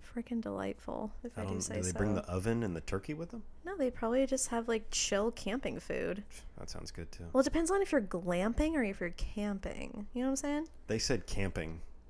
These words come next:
Speaker 1: So I'm assuming a tent situation.
Speaker 2: Yeah, I'm not assuming that they're glamping.
Speaker 1: Glamping, yeah.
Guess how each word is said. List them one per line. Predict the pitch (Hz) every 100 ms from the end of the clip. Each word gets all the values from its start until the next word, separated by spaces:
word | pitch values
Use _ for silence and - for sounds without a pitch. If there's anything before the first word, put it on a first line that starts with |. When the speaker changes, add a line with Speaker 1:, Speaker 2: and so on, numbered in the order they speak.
| - - - - -
Speaker 1:
So | 269
I'm | 277
assuming | 294 339 320 214
a |
tent | - - 185 - -
situation. | - - - 101 - - 101
Speaker 2:
Yeah, | 98
I'm | 101
not | 101
assuming | 90 - 92 87 82
that | 82 -
they're | 85 - - -
glamping. | - - 214 208
Speaker 1:
Glamping, | 208 208 208 214 -
yeah. | 214 208 208